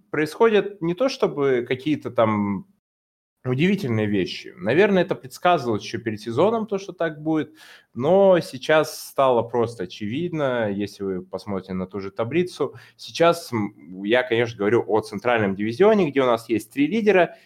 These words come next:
и если о Тампе и Флориде мы уже говорили много раз,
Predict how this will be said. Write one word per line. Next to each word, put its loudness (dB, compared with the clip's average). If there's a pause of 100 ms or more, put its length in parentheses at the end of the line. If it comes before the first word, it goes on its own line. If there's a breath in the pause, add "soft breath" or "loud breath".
(240 loud breath)
и -2
если 0
о 0
Тампе 0
и -2
Флориде 2
мы -2
уже -6
говорили 0
много 0
раз, 4